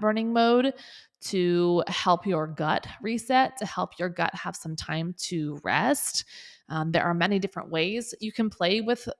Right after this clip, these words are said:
intermittent fasting. Um, if you need any recommendations, let me know. But that is an excellent option to help you pull a lever.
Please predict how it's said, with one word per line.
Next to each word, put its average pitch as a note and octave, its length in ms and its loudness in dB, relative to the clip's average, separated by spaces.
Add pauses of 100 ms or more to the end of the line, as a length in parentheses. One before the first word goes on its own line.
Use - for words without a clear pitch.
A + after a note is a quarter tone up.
intermittent A#3 400 0
fasting. B3 640 -2
Um, D#3+ 320 -4
if - 160 -12
you F#3+ 80 -2
need F3+ 180 -2
any E3+ 120 -2
recommendations, E3+ 720 0
let - 120 -4
me E3+ 100 -8
know. F3+ 420 4 (380)
But - 140 -6
that E3+ 160 2
is F#3+ 120 -2
an F3 120 2 (100)
excellent A3+ 460 0
option F#3+ 380 2
to G3+ 80 2
help E3 300 2
you E3 140 2
pull E3 280 2
a A3 40 4
lever. D#3+ 480 2